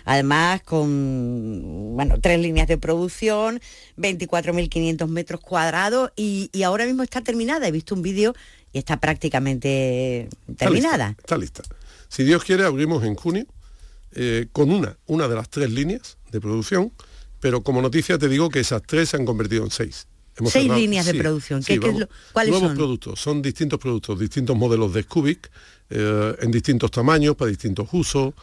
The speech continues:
Speaker 2: con distintos tonelajes, con distintos pesajes. Entonces, bueno, esto se ha convertido de tres a seis. Eh, vamos a generar allí, de arranque, eh, ciento setenta puestos de trabajo,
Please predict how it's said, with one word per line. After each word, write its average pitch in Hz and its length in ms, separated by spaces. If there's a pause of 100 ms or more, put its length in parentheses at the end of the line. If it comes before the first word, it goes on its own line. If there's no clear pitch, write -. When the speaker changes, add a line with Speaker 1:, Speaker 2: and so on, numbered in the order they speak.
(220)
Speaker 2:
con 110 140
distintos 107 360
tonelajes, 120 640
con 107 160
distintos 98 340
pesajes. 135 640 (460)
Entonces, 147 280
bueno, 180 220
esto 151 160
se 147 80
ha 139 60
convertido 151 440
de 117 80
tres 135 200
a 117 100
seis. 170 380 (480)
Eh, 110 200
vamos 127 380
a 104 60
generar 113 380
allí, 113 360
de 104 120
arranque, 110 500 (420)
eh, 107 580
ciento 143 640
setenta 120 480
puestos 107 300
de 104 80
trabajo, 143 400